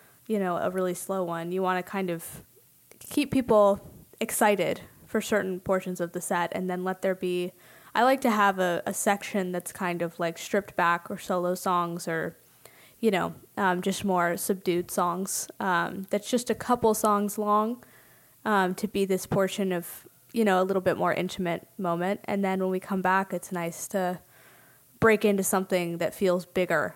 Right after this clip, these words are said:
and more exciting. Um, you know, you don't wanna have people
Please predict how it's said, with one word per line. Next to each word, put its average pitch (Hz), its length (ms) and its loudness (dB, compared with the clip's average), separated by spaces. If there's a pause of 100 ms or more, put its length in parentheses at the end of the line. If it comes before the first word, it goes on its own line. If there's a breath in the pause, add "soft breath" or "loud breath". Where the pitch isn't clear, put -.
(160)
and 196 140 -2
more 175 180 0
exciting. 170 580 -4 (120)
Um, 196 400 -4 (320)
you 208 100 0
know, 190 60 2
you 190 140 0
don't 214 180 6
wanna 233 180 4
have 202 260 2
people 185 500 0